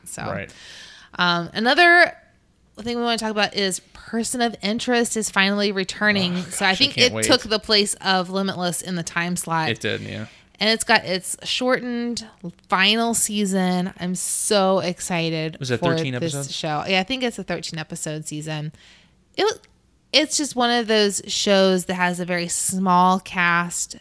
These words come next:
Speaker 1: a very tight-knit cast, and it tells a story so well. The twenty-two episode seasons flew by. It never felt like they were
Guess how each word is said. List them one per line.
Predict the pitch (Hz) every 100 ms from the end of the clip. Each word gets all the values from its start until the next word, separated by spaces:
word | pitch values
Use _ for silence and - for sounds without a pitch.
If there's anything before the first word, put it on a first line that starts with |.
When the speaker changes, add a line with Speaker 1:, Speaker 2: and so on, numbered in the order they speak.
| -
Speaker 1:
a |
very | 170 180 175 170 165 160 - - -
tight-knit | - 208 196 196 185 -
cast, | - 185 175 175 - - - _ _ _ _ _ _ _ _
and | 202 190 190
it | - 196
tells | - - 220 220 240
a | -
story | 240 - 220 202 190
so | - - 214 208
well. | 196 196 180 170 - -
The | 214
twenty-two | - 262 294 359 302
episode | 220 226 226 208 185
seasons | - 208 202 196
flew | - - 208 202
by. | 180 170 147 - - _
It | 202
never | 208 247 240
felt | - 202
like | 196
they | 185
were | 175